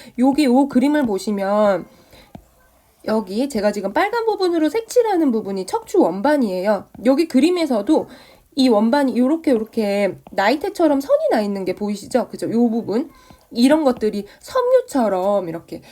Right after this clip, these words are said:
어, 섬유처럼 되어 있다라고 해서 섬유 연골입니다. 각각 실제로 우리 몸에 어디에 위치하는지 한번 확인해 보도록 할게요.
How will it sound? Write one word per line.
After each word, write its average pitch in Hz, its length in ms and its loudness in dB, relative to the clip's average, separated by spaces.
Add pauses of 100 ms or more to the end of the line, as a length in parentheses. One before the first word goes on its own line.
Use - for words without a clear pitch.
(240)
어, 175 160 -16
섬유처럼 415 680 0
되어 202 220 -4
있다라고 165 580 -8
해서 165 180 -8
섬유 427 380 -4
연골입니다. 165 680 -4 (300)
각각 302 340 -6
실제로 349 720 -2
우리 240 180 0
몸에 254 200 0
어디에 208 380 -2
위치하는지 190 720 -4
한번 185 280 -6
확인해 269 360 -2
보도록 226 340 -4
할게요. 240 520 -4